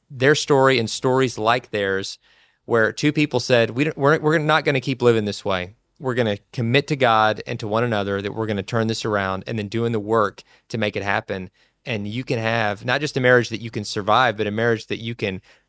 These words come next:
thrive in and enjoy, and that laughter can replace that anger. Guys,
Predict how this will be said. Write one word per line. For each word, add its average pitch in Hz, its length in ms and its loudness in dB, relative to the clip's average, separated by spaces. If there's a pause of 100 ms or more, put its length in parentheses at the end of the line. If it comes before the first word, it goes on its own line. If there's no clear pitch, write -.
(100)
thrive 120 580 4
in 101 300 2
and 113 180 -4
enjoy, 104 840 0
and 101 340 -4 (300)
that - 120 -2
laughter 117 540 -2
can 110 180 -4
replace 107 440 -2
that 101 200 0
anger. 113 460 -4 (420)
Guys, 101 320 -2